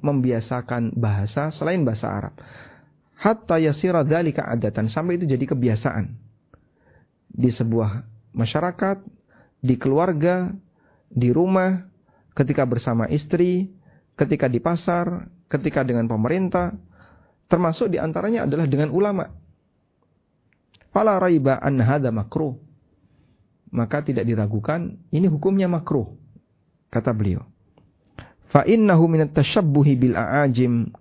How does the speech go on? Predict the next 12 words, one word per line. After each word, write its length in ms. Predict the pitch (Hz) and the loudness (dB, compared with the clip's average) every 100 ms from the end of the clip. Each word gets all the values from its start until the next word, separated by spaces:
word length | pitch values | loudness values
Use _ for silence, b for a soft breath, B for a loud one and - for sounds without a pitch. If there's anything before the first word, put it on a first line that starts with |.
| - | -2
karena 160 | 113 | 0
ini 160 | 107 143 | 2 0
termasuk 480 | 143 117 110 - - | 0 0 0 0 0
diantara 640 | 117 107 104 110 127 131 - b b b - | 0 0 0 0 -2 -4 -10 b b b -6
menyerupai 880 | 151 160 151 127 110 110 107 143 151 | 0 0 0 -2 -4 -4 -4 -4 -4
al-a'ajim, 800 | 123 120 135 165 139 143 143 - - - | -6 -4 -4 -4 -2 -4 -6 -12 -20 -8
orang-orang 480 | 120 123 110 131 156 | -6 -4 -4 -4 -4
yang 200 | 139 143 147 | -2 -2 -2
tidak 240 | 143 139 123 | 0 0 -2
bisa 240 | 113 151 | -2 0
bahasa 320 | 123 120 147 | 0 -2 -2
Arab. 220 | 160 151 | -2 -4